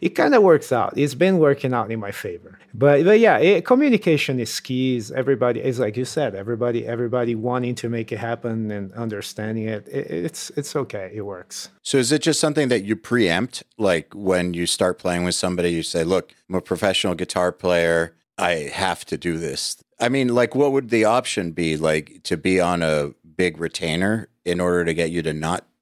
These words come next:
Speaker 2: do that?
Speaker 1: You see, that's my daily struggle, man.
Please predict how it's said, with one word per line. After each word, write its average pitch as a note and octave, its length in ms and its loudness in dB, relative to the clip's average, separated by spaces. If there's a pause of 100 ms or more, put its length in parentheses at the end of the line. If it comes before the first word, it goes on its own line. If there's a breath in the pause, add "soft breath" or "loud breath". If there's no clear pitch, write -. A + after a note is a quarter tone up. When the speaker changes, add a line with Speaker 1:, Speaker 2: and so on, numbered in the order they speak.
(100)
Speaker 2:
do A#2+ 160 2
that? C3+ 380 0
Speaker 1:
You E3 80 -8
see, A3+ 200 -2
that's B3 320 4
my B3+ 140 4
daily C3+ 400 2
struggle, B2 540 -2
man. A2 380 -6